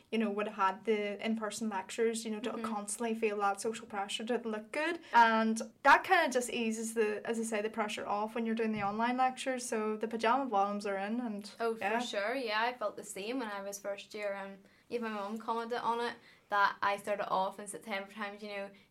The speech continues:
Speaker 2: jeans, boots, turtlenecks, and then it came <laughs> gradually to December. It was hoodies, sweats, <laughs> trainers that weren't even clean, sort of thing. So yeah, I feel like I definitely concentrate a lot more when I'm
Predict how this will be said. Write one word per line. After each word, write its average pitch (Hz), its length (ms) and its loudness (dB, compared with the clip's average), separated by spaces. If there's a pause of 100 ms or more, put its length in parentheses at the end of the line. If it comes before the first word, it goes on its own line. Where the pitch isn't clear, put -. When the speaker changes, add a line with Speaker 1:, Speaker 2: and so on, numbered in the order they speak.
Speaker 2:
jeans, 214 560 -2
boots, - 560 -6 (260)
turtlenecks, 220 560 -2
and 233 80 -4
then 202 80 0
it - 80 -8
came 233 280 4
<laughs> 220 80 -6
gradually 214 420 4
to 226 100 -4
December. 214 600 2
It - 80 -2
was 190 100 -10 (260)
hoodies, 190 480 -8
sweats, 208 300 2 (240)
<laughs> - 1300 8
trainers 233 360 8
that 214 120 4
weren't 220 180 6
even 226 240 2
clean, 233 380 0 (280)
sort 254 200 6
of 247 160 6
thing. 247 280 2
So 247 260 4
yeah, 262 360 6
I 269 80 4
feel 294 240 2
like 240 220 2
I 220 120 2
definitely 214 420 -2
concentrate 214 560 -4
a 196 120 -2
lot 202 240 2
more 214 320 2
when 208 200 0
I'm 202 260 -2